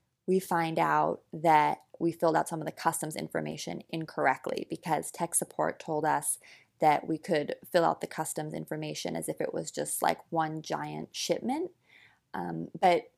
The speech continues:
the way they ended up printing the labels, it was like every single box had a very high value. Like,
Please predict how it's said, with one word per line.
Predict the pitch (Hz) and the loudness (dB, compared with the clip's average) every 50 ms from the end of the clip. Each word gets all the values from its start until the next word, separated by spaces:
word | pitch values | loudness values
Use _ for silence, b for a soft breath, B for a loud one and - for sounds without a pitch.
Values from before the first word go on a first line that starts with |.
| - | -4
the | - 190 170 | -2 0 2
way | 180 180 180 | 4 4 4
they | 175 180 170 170 | 4 4 4 4
ended | - 170 165 156 165 | 2 0 0 0 0
up | 156 - - | 0 0 -2
printing | - - - 175 170 - 214 220 226 | -6 -6 -4 -4 -2 -2 0 0 0
the | 233 226 | 0 2
labels, | 226 240 247 254 247 262 254 226 | 4 6 6 6 6 6 4 4
it | - - - | 2 0 -2
was | 185 170 - | -4 -2 0
like | 170 165 - - - _ - | 0 0 -2 -4 -10 _ 4
every | 170 170 170 156 175 170 170 | 6 6 6 6 2 0 2
single | 165 - 170 170 160 160 151 | 0 -2 -4 -2 -2 -2 -2
box | 151 - 143 135 135 156 202 226 - - - - | -2 -2 -2 0 2 2 2 2 0 -2 -8 -8
had | - - 151 147 143 143 151 165 170 - - - _ - | -4 -2 -2 0 0 0 0 0 -2 -4 -10 -10 _ -6
a | 160 151 - | 0 2 4
very | 170 156 151 151 151 | 4 4 4 2 -2
high | 151 - - 156 151 151 151 | -4 -4 0 0 2 2 2
value. | 147 143 143 143 147 160 196 226 240 | 2 4 4 4 4 2 0 0 0
Like, | 190 175 | 0 2